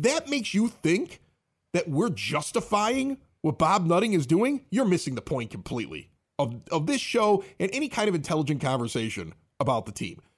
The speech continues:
You can think Bob Nutting is cheap. You can criticize the moves of the front office. You could be angry with the manager or the players or the third base coach or some, you know, when Joey Cora was a windmill, we would make fun of that.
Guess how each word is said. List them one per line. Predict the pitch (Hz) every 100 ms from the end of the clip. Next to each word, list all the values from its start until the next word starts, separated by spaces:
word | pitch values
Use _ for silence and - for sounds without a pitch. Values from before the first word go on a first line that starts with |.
| _ -
You | 180 349
can | 339 170
think | 226 226 170
Bob | 175 185
Nutting | 165 165 160
is | 123
cheap. | - 113 - - _ _ -
You | 196 339
can | 208
criticize | - - 262 240 220 220 170
the | 165
moves | 190 156
of |
the | 143
front | - 147
office. | 180 247 - - - _ _ -
You | 208
could | 339 175
be | 151 -
angry | 180 254 226 208
with | 185
the | 190
manager | 226 339 302 165 127 98 -
or | 175 170
the | 170
players | - 330 349 196 127 -
or | 165
the | 160
third | - 339 269
base | 277 240
coach | - 214 202 -
or | 160
some, | 156 269 220
you | 202
know, | 170
when | 170
Joey | 214 294 254
Cora | - 277 254
was | 240 233
a |
windmill, | 233 320 262 170 123
we | 127
would | 127 135
make | 127
fun | - 127
of |
that. | 98